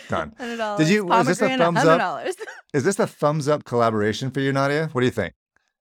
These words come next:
Speaker 2: Yeah, I mean, I'm not opposed to it. I think, like, it's so funny. I'm visit-, I'm here down in D C visiting my friend and her five-year-old and their five-year-old daughter.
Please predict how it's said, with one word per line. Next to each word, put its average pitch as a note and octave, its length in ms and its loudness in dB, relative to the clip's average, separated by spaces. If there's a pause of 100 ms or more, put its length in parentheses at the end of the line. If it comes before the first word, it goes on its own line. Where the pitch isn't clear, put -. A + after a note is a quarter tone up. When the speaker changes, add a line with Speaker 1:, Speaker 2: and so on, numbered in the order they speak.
(360)
Speaker 2:
Yeah, D4 180 2
I E4 80 -2
mean, G4 240 -6
I'm G4 80 -4
not G4+ 160 0
opposed F4 540 -6
to C#4 160 -2
it. C#4 160 2
I C#4+ 100 0
think, C#4+ 260 -6
like, C4 280 -2
it's A#3+ 180 -6
so B3+ 240 -2
funny. C4+ 340 -2
I'm F#3+ 280 -4
visit-, F#3+ 320 -8
I'm F#3+ 120 -8
here F#3+ 280 -6
down F#3+ 220 -6
in F#3+ 100 -10
D F3+ 160 -12
C G3+ 240 -10
visiting F3 440 -10
my D#3 180 -10
friend F3 380 -6
and D#3 120 -8
her D3+ 100 -10
five-year-old D3+ 720 -6
and D3 140 -10
their C#3 100 -8
five-year-old C#3+ 540 -8
daughter. C3+ 520 -6